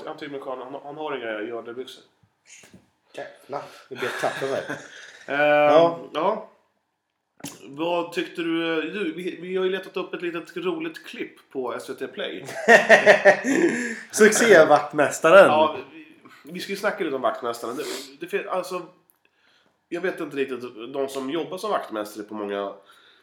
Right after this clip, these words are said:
Speaker 1: isanläggningar, det spelar ingen roll om det är band eller hockey. Eh, <clears throat> men
Speaker 2: Men
Speaker 1: de
Speaker 2: ofta
Speaker 1: oftast
Speaker 2: så är de ju jävligt glada.
Speaker 1: Tycker du det?
Speaker 2: Ja, vi, va? Nej! Fan, ångrar jag mig igen.
Speaker 1: Ja.
Speaker 2: Nu kommer jag på när jag var liten.
Speaker 1: De var ju
Speaker 2: De är
Speaker 1: alltid
Speaker 2: sura.
Speaker 1: de,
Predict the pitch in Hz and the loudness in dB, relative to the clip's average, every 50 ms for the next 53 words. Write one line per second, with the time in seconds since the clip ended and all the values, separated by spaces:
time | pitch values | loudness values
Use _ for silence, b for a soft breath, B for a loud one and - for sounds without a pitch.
0 | b b b _ - 156 139 117 - - - - 113 113 110 117 123 123 120 113 | b b b _ -16 -16 -14 -12 -12 -12 -10 -10 -8 -6 -4 -4 -4 -4 -4 -6
1 | 107 104 104 101 95 92 95 92 - - _ 98 104 107 120 - - 143 147 143 | -8 -6 -4 -4 -4 -4 -6 -8 -12 -18 _ -20 -20 -20 -20 -18 -12 -8 -4 -4
2 | 131 113 107 104 104 104 104 107 107 104 117 107 101 101 104 113 123 135 156 156 | -2 -2 -2 -4 -4 -4 -4 -6 -6 -4 -2 -2 -2 -2 -4 -6 -6 -6 -8 -10
3 | - - 120 104 92 - - _ _ 127 127 120 110 104 101 101 98 - - _ | -10 -14 -14 -14 -14 -14 -18 _ _ -16 -14 -12 -12 -12 -12 -14 -16 -18 -20 _
4 | _ _ _ _ - - 170 143 135 113 107 95 - - 104 123 147 139 135 - | _ _ _ _ -14 -14 -12 -12 -14 -14 -16 -16 -18 -16 -12 -10 -10 -10 -10 -14
5 | - b b b b b b - 131 143 160 160 - 190 - - 175 - 202 180 | -20 b b b b b b -4 0 4 4 4 4 2 2 2 2 2 4 2
6 | 170 147 139 131 131 131 135 135 135 143 139 120 110 107 107 - 135 147 135 110 | 4 6 6 6 4 4 2 0 2 2 2 2 2 -2 -8 -2 2 4 4 4
7 | 98 98 135 151 151 - - - _ _ _ _ - 240 - 339 240 101 85 76 | 2 2 0 0 0 -2 -14 -20 _ _ _ _ -14 -12 -8 -6 -6 -6 -6 -6
8 | 147 - - - 208 208 147 123 131 147 160 170 175 170 170 165 160 - - 180 | -8 -10 -10 -6 -2 -2 0 0 0 0 -2 -2 -4 -4 -6 -8 -12 -16 -18 -6
9 | 170 214 208 - - - _ _ _ _ _ _ - 160 156 165 165 160 156 151 | -6 -6 -6 -6 -14 -20 _ _ _ _ _ _ -4 2 4 6 8 8 6 6
10 | - - - - - _ _ - 131 127 113 113 120 120 113 104 104 104 104 107 | 2 -2 -8 -14 -20 _ _ -8 -6 -6 -4 -4 -4 -4 -4 -4 -8 -8 -8 -8
11 | 110 107 101 107 117 139 139 143 147 147 143 143 147 143 147 139 - 131 131 120 | -8 -10 -8 -4 -2 0 2 2 0 -2 -2 -2 0 2 2 2 2 2 0 0
12 | 117 110 123 123 123 110 - - 123 123 113 98 - _ _ - 156 165 175 180 | 0 -4 -2 -4 -4 -6 -6 -6 -4 -4 -4 -6 -10 _ _ -10 -8 -6 -4 0
13 | 196 208 180 147 143 131 - - - - 190 165 131 123 120 127 147 151 - - | 0 0 0 0 0 -2 -2 -2 0 2 2 2 2 2 0 2 2 2 0 -2
14 | - - 175 175 170 165 | -12 -12 -10 -10 -10 -10